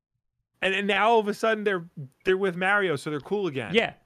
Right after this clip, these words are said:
Speaker 2: the rabbits are stupid and annoying, and he, and now their whole gimmick in this game is being stupid and annoying to the Mario characters. And everyone's like, "Oh, look at it, taking selfies, it's so funny." Remember when this game was leaked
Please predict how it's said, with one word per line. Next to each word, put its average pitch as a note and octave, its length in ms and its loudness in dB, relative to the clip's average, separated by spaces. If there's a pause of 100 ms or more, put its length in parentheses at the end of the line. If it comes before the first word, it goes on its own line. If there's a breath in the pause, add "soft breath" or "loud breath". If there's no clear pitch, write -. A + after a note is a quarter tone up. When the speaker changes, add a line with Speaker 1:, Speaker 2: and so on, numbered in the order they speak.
Speaker 2:
the D3 120 -4
rabbits E3 480 -2
are D3+ 120 -6
stupid F3 500 -6
and D3 160 -4
annoying, B2+ 540 -4
and A#2 120 -6
he, C3 200 -4
and D3+ 160 -6
now D3+ 200 0
their D3 180 -2
whole D#3 180 -4
gimmick C#3+ 420 -6
in C3+ 160 -4
this B2 160 -8
game B2 260 -6
is A#2 120 -8
being A#2+ 320 -8
stupid D3 760 -6
and C3 240 -4
annoying A#2+ 720 -6 (560)
to G#3+ 260 0
the E3 120 -4
Mario E3 500 -2
characters. A2+ 680 -10 (1000)
And D3 80 4
everyone's D#3+ 320 -4
like, D#3 140 -2
"Oh, E3+ 260 -2
look F3 140 -2
at E3 160 -2
it, D#3 80 -6
taking F3 180 -6
selfies, E3 420 -4
it's B2+ 120 -8
so D3+ 100 -6
funny." D#3 400 -8 (300 loud breath)
Remember C4 240 -2
when F4 120 -2
this A3+ 160 -4
game A#3+ 240 -4
was D#3+ 180 -6
leaked D3+ 600 -8